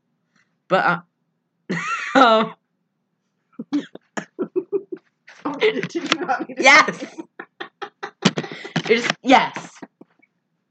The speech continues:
Speaker 2: I don't like these movies, so.
Speaker 1: Yeah, we were dead silent. This is a stretch
Speaker 2: I
Speaker 1: for
Speaker 2: don't,
Speaker 1: us.
Speaker 2: I ju-, I just don't like these movies.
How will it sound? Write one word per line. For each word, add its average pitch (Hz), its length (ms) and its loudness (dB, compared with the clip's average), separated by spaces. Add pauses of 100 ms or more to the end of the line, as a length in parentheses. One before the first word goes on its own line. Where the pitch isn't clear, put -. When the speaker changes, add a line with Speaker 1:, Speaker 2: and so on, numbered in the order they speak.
(520)
Speaker 2:
I 233 80 -2
don't 214 220 0
like 202 200 -4
these 208 240 -10
movies, 196 520 -6 (680)
so. 143 160 -12
Speaker 1:
Yeah, 165 380 6
we 185 120 -2
were 185 340 -2
dead 190 340 6
silent. 147 520 2
This 180 180 -4
is 185 120 -4
a 170 100 0
stretch 170 400 0
Speaker 2:
I - 60 -6
Speaker 1:
for 214 100 -2
Speaker 2:
don't, 202 140 -2
Speaker 1:
us. - 140 -10
Speaker 2:
I 190 140 -4
ju-, 190 200 -2 (100)
I 170 140 -4
just 165 280 -8
don't 160 200 -12
like 156 200 -10
these 160 240 -6
movies. 208 800 -6